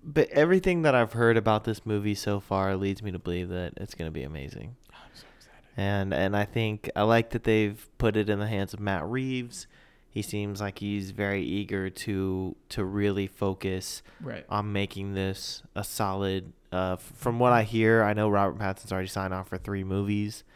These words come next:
Speaker 1: so I assume it's gonna be a trilogy.
Speaker 2: Wow.
Speaker 1: Um, but yeah, I mean, as long as, as long as the source material that they're pulling from is, like, early, you know, there's talks that it's gonna be based on The Long Halloween.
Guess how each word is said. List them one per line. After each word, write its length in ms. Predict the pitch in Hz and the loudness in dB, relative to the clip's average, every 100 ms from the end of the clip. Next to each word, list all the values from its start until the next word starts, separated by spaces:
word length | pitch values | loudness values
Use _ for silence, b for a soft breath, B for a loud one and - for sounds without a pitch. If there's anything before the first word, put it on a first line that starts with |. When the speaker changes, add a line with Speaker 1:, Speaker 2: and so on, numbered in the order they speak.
| B B B B | B B B B
Speaker 1:
so 100 | - 98 | -4 -2
I 40 | |
assume 340 | 92 - 107 | -2 0 0
it's 140 | 92 - | 0 -4
gonna 180 | 101 95 | -4 0
be 120 | 95 | 2
a 60 | 90 | 0
trilogy. 680 | - 98 98 98 95 95 95 B B B B B B B - | 0 2 2 2 0 -2 -4 B B B B B B B -10
Speaker 2:
Wow. 80 | 95 | -6
Speaker 1:
Um, 520 | 92 90 85 90 80 _ _ - | -4 -2 -4 -6 -12 _ _ -2
but 100 | 135 | 4
yeah, 180 | 208 170 | 4 4
I 40 | |
mean, 160 | 131 143 | 2 2
as 140 | 131 | 2
long 280 | 151 170 170 | 2 2 2
as, 440 | 147 143 127 - - - | 4 4 2 -4 -10 -2
as 320 | 123 113 107 | 0 0 -2
long 280 | 110 131 143 | 0 2 2
as 140 | 139 | 0
the 160 | - 120 | -2 -2
source 360 | - 123 117 | 2 4 4
material 920 | 120 113 120 113 113 113 110 107 107 101 | 0 -2 2 4 6 6 6 6 4 2
that 160 | 101 | 0
they're 100 | 98 | -2
pulling 480 | 90 - 110 113 104 | -2 -2 0 0 -2
from 520 | - 113 107 104 98 | -6 -2 0 0 -2
is, 180 | 55 92 | -6 -6
like, 320 | 98 90 - - - | -6 -6 -8 -16 -6
early, 680 | 98 101 98 98 95 98 101 B B B B | 0 2 2 2 2 0 -4 B B B B
you 120 | 101 | -6
know, 140 | 101 95 | -2 0
there's 240 | 101 98 | 0 -2
talks 280 | - 110 104 | 0 0 0
that 60 | 104 | -2
it's 100 | 92 | -2
gonna 160 | 107 | -4
be 100 | 101 | -4
based 280 | 98 101 95 | -2 -2 -4
on 80 | 98 | -8
The 60 | 95 | -10
Long 220 | 95 92 | -10 -10
Halloween. 840 | 101 101 101 107 120 117 113 113 | -8 -4 -2 -2 -2 -2 -4 -8